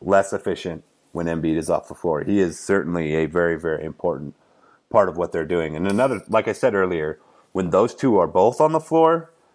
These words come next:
um, Philly is really good. And when you add Covington, they're really, really good. So if they could, if they could beef up their bench a little bit, um,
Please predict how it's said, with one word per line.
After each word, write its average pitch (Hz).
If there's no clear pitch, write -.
um, 80
Philly 110
is 80
really 95
good. 87
And 87
when 92
you 92
add 90
Covington, 90
they're 87
really, 90
really 85
good. 67
So 92
if 87
they 139
could, 104
if 92
they 147
could 92
beef 101
up 95
their 92
bench 78
a 80
little 78
bit, 73
um, 78